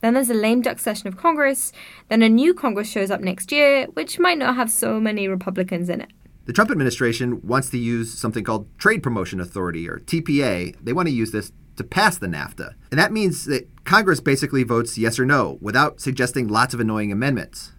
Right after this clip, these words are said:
Speaker 2: But the thing is, they've missed the deadline to use T P A and to force Congress to vote while it's still this Republican Congress.
Speaker 1: And that means that Congress will only vote on the deal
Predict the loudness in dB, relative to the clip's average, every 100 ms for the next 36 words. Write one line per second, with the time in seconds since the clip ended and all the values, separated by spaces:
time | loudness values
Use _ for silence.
0 | -10 -4 0 2 4 2 4 2 2 2
1 | 2 2 2 4 4 4 2 -2 2 2
2 | 2 0 -4 -2 2 2 4 2 0 -2
3 | -2 0 2 0 0 -2 0 -2 -2 -2
4 | 2 4 2 -2 -2 -2 -2 -2 0 0
5 | 0 -2 -2 -6 -6 -6 -4 -4 -4 -8
6 | -14 -18 -20 -20 _ 2 2 2 2 2
7 | 2 0 -6 -6 -4 -2 -2 -4 -4 -4
8 | 0 0 0 0 -2 -4 -6 -6 -6 -4
9 | -2 -2 -4